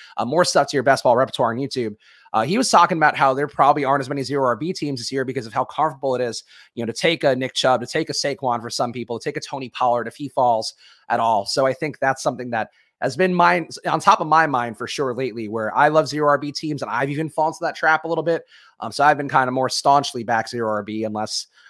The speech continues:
unless the room is really gonna force me in a different direction, but I don't foresee that being the case. Is Jefferson better than Chase, or was he just healthy last year? I mean, I think he was better than Chase and also had less target competition, but let's make our pick here and we'll, we'll think about it.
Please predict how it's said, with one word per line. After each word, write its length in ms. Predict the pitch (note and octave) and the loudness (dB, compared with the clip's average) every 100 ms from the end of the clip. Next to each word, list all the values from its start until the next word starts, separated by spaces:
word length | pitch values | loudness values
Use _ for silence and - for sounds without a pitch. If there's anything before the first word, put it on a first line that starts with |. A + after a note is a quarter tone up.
| - | 0
unless 160 | F#3 | 0
the 80 | G#3 | 4
room 140 | G#3+ G#3 | 4 4
is 100 | E3+ | 4
really 140 | F3+ | 4
gonna 140 | E3 | 4
force 320 | C#3 D#3+ D3 C#3 | 2 0 0 -2
me 20 | |
in 80 | B2+ | -2
a 40 | |
different 200 | B2 A2+ | -4 -2
direction, 400 | A#2 A#2+ - F#2+ | -2 -2 -6 -12
but 180 | F2+ F#2 | -12 -12
I 80 | G#2 | -10
don't 160 | A2 - | -10 -10
foresee 300 | G#2 - G#2+ | -10 -8 -6
that 160 | G#2 | -8
being 160 | G2+ F#2 | -8 -12
the 60 | F#2+ | -10
case. 400 | G2+ F#2+ - - _ _ _ _ _ _ _ _ _ _ _ _ _ _ _ _ _ - _ _ - - _ _ | -10 -10 -12 -18 _ _ _ _ _ _ _ _ _ _ _ _ _ _ _ _ _ -20 _ _ -20 -20 _ _
Is 80 | A#2+ | 2
Jefferson 400 | G3+ G#3+ A3 G3 | 6 6 6 8
better 180 | F#3+ G#3+ | 10 8
than 100 | G#3+ | 6
Chase, 300 | - G3 F#3 | 4 2 4
or 40 | |
was 100 | E3+ | 2
he 40 | D#3+ | 2
just 180 | C#3+ - | 2 4
healthy 280 | E3+ E3+ | 4 4
last 340 | E3 D3+ C#3+ - | 6 8 6 2
year? 300 | D#3 C#3+ - _ _ _ - | 2 2 0 _ _ _ -2
I 100 | F3 | 2
mean, 300 | F#3 F3+ E3 | 2 2 2
I 100 | - | 2
think 180 | E3 F3 | 2 0
he 120 | - | 0
was 120 | E3+ C3 | 0 4
better 220 | E3 E3+ | 6 6
than 120 | D#3+ | 4
Chase 400 | - E3 D#3 - | -2 -2 -2 -2
and 100 | C#3 | 0
also 280 | C#3 - D3+ | 0 0 0
had 240 | C#3 C#3 | 2 4
less 220 | C#3 - | 2 2
target 240 | - D#3+ D3+ | 2 2 2
competition, 540 | E3 D#3 F3+ - F#3 | -4 -4 -6 -4 -4
but 100 | D3+ | -2
let's 220 | C#3+ D3 | -2 -2
make 160 | D3 C#3 | -6 -2
our 120 | B2 | -4
pick 300 | - C#3+ - | -2 -6 -6
here 320 | - C3 B2+ | -8 -4 -2
and 100 | A#2 | -2
we'll, 220 | A2+ G#2+ - _ _ _ | -4 -6 -10 _ _ _
we'll 80 | - | -10
think 260 | - C#3 G#2+ | -6 -6 -2
about 280 | A2 A2 | 0 0
it. 140 | A2+ | 0